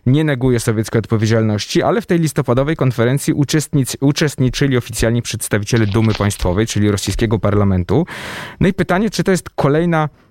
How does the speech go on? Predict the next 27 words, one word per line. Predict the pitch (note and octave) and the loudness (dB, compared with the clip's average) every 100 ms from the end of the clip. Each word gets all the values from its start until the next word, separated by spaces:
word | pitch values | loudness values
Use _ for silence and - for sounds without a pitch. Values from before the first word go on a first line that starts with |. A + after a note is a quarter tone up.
| _ _ _ G#2 | _ _ _ 0
bitwa | G2 D#3+ - D#3 C#3+ | 4 2 0 0 0
w | |
tej | - C3+ | 2 0
historycznej | C3 - C3+ D#3 - C3+ | 0 0 2 0 0 0
ofensywie, | - A#2 - C3+ C3 A#2+ - - - | 2 0 2 2 2 0 -6 -20 -4
którą | C3+ A#2 | 0 2
Kreml | - C3 C3+ B2+ | 2 2 2 0
prowadzi, | B2 A2+ C3+ B2 | 0 2 2 0
wybielania | G#2+ C3 B2+ B2+ D3 A2+ | 0 2 2 2 0 -2
historii | - - A#2+ A2+ | -4 -2 0 2
Związku | G#2 C#3+ - | 2 0 0
Radzieckiego, | C3 A2+ A2 - G#2 G#2 | 0 0 -4 -2 0 2
roli | B2+ D#3 | 2 0
Związku | C3 C3 - A#2+ | 0 0 0 0
Radzieckiego | A2+ A2 - A2 G#2+ | 0 -2 -2 0 0
co | - G#2+ | 2 2
do, | G#2 | 0
przy, | G2 F#2+ | 0 -2
przy, | - G#2 A2 A2 A2+ A2 G#2 | 0 2 2 2 2 0 0
po, | A2+ A2+ G#2+ G#2 | 2 2 0 0
jeśli | A2 A2 A2 | 0 0 0
chodzi | A#2 A#2 | 0 0
o | |
wybuch | A2+ A2+ A2 G#2+ | 0 0 -2 0
drugiej | A2+ A2+ | 0 2
wojny | G#2+ C3 A#2+ | 2 2 0
światowej, | B2+ B2 A2+ | -2 0 0